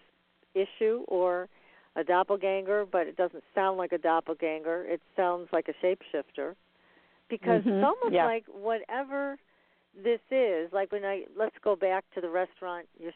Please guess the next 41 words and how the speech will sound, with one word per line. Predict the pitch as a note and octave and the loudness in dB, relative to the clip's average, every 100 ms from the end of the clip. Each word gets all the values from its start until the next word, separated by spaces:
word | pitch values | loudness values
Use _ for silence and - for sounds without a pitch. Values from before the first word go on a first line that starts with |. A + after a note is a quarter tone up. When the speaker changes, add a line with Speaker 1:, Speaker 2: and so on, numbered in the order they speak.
| - | -8
Speaker 1:
sitting | E3+ E3+ | -8 -8
across | - E3+ E3 - | -6 -4 -4 -6
from | D#3+ D#3 D#3 | -16 -16 -16
this | D#3 - - - | -14 -14 -14 -10
thing, | D#3+ D#3 D#3+ - | -10 -10 -18 -14
and | E3 D#3 D3+ | -10 -8 -8
it | - | -6
looks | F3 G3+ - - | -4 -4 -6 -8
a | D3 | -4
lot | C#3+ F3+ - | 2 2 2
like | E3+ - | -2 -6
your | D#3+ | -6
wife, | D3+ D3+ D3+ _ _ - - - | -4 -4 -6 _ _ -20 -12 -6
but | G3 | -4
the | G3 - | -4 0
eye | A3+ A#3 | 2 0
color | - G3+ F#3 E3 | -2 -2 -2 -2
is | D3+ _ - | -6 _ -10
changing. | F#3+ F#3+ F3 F#3 F3+ - _ _ - | -8 -6 -6 -6 -8 -14 _ _ -12
It's | C4 | 0
almost | C#4+ D4+ D#4+ | 0 0 -2
like | B3+ A3 - | -4 -4 -8
she | G#3 | -6
knows | G#3 G#3 G#3 - | 0 0 -2 -6
she's | F#3+ F3 | -10 -4
about | F3 F3+ | 0 0
to | F#3 | -2
be | F3 E3+ - | -6 -6 -6
exposed, | E3 - _ - D#3+ F3 A#3+ C4 - | -10 -12 _ 0 2 4 2 0 -10
and | F#3 E3+ | -14 -6
so | F#3 - | -6 -6
she | F3+ | -2
goes | F#3+ G#3 - | 2 2 0
to | |
the | F#3+ E3+ | -2 2
Speaker 2:
Yep. | F3 G3 | 2 2
Speaker 1:
bathroom | - A#3+ A#3+ A#3+ - _ _ _ _ _ - | -2 -2 -2 -6 -16 _ _ _ _ _ -6
and | F#3 | 0
doesn't | F3+ E3+ E3+ | 0 0 -6
come | E3 | -2
back. | F3 D#3+ | 0 0